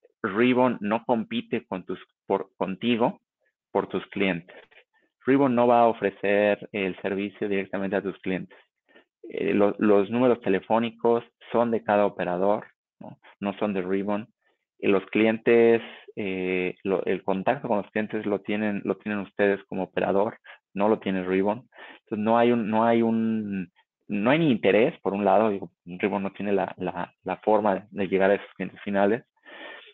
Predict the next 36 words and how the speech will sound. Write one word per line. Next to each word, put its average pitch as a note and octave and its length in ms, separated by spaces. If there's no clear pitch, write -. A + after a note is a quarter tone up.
y G2+ 120
por G#2+ 160
otro C3 120
lado, A#2+ 240
no A2+ 220
hay, A2+ 220
no A2 100
hay A#2 80
los B2 100
mecanismos, G2+ 540
¿no? G2+ 120
Para, F2+ 460
para F#2 180
acceder G2 360
siquiera G2 380
a F#2+ 80
esa F#2+ 180
información. - 560
Y C#3 240
por C#3+ 160
último, C3+ 400
bueno, A2 300
se A#2 60
ofrecen A#2+ 460
clientes, A2+ 520
eh, F2+ 720
o F#2 100
servicios, G#2 640
eh, - 420
de G2+ 220
comunicaciones, G#2 720
tanto F#2 600
en F2+ 100
es-, - 200
en F2+ 320
tabletas, A2+ 720